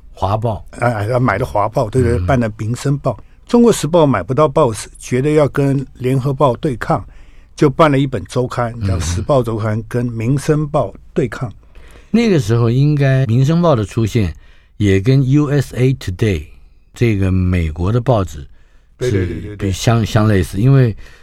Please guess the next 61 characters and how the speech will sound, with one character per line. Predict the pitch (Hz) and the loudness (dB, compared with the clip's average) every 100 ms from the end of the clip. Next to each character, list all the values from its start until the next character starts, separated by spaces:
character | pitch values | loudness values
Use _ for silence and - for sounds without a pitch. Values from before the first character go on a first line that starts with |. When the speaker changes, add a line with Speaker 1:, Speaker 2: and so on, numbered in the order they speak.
| - _ - | -20 _ -6
Speaker 1:
U | 139 143 | 4 4
S | 127 127 | 6 4
A | |
Today | 120 117 117 113 | 4 2 2 2
它 | 104 | 2
不 | 110 117 | 0 0
是 | 127 131 | 2 2
以 | 92 | 2
政 | 82 120 107 | 2 2 2
治 | 95 | 0
新 | - 107 | 0 2
闻 | 92 | 4
或 | 95 | 2
者 | 101 87 | 2 0
是 | 92 | -2
国 | 90 98 | -2 0
际 | 110 110 | 2 2
要 | 120 | 2
闻 | 92 82 92 | 2 0 0
作 | - 95 | 0 0
为 | 85 82 - - - - | 0 -4 -8 -20 -20 0
最 | 123 | 2
大 | 98 104 92 | 2 2 0
的 | 80 | -2
招 | - 87 | -2 -2
来， | 82 71 - | -2 -6 -8
Speaker 2:
嗯。 | 113 104 - - | -12 -12 -12 -2
Speaker 1:
有 | 98 | 2
的 | 120 | 4
时 | 127 | 4
候 | 123 98 | 2 0
可 | - | -2
能 | 87 95 107 | 0 0 0
就 | 113 | -2
是 | 95 | 0
一 | 95 95 | 0 0
个 | 95 92 87 | 0 -2 -2
产 | - 92 85 | -4 -2 0
品， | 113 98 76 73 - | 2 0 0 -6 -12
Speaker 2:
嗯。 | 117 107 | -14 -8
Speaker 1:
或 | - | 0
者 | 104 95 | 2 2
说 | 95 98 | 2 0
一 | 98 | 0
个 | 101 98 92 - - - - | 0 -2 -4 -12 -20 -18 -2
温 | 113 123 | 2 4
馨 | 117 120 | 4 2
的 | 117 101 | 2 2
社 | - 107 | 2 2
会 | 101 | 2
事 | 92 101 | 0 -2
件， | 92 92 - - - | -2 -4 -6 -16 -4
但 | 113 | 0
它 | 107 | 2
可 | 110 | 2
以 | |
把 | 110 76 | 0 -2
它 | 82 | -4
放 | - 82 | -2 -4
大。 | 76 67 - - | -4 -10 -14 -12
Speaker 2:
嗯。 | 123 101 | -10 -10